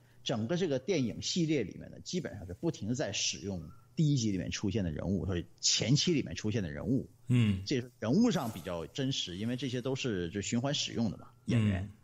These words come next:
Speaker 2: 嗯，嗯。
Speaker 1: 嗯，呃，七九年呢，第二，第二集里面呢，就是说，呃，这故事就不一样了。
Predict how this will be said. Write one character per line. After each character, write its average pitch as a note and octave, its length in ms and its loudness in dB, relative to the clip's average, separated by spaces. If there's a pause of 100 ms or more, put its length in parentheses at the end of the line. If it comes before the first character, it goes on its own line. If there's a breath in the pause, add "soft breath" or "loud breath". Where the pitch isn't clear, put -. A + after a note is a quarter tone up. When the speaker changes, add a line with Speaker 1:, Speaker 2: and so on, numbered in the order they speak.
Speaker 2:
嗯， G2 340 2 (400)
嗯。 C3+ 160 6
Speaker 1:
嗯， F2 60 0 (420 loud breath)
呃， F3+ 220 0
七 D4 200 4
九 G#3 140 4
年 D3+ 180 2
呢， G#3 220 2
第 G#3+ 120 0
二， C3+ 340 2 (240)
第 A3 140 2
二 C#3+ 240 2
集 A#2 240 -8
里 C3 100 -4
面 E2+ 140 -4
呢， E2 100 -8
就 E2 80 -8
是 E2+ 120 -6
说， F2 300 -2
呃， D#2 240 -4
这 G2 140 -4
故 A#2+ 180 -2
事 F#2 100 -4
就 G2 100 -2
不 A#2+ 100 0
一 B2 60 4
样 F3+ 160 0
了。 D#3 180 -4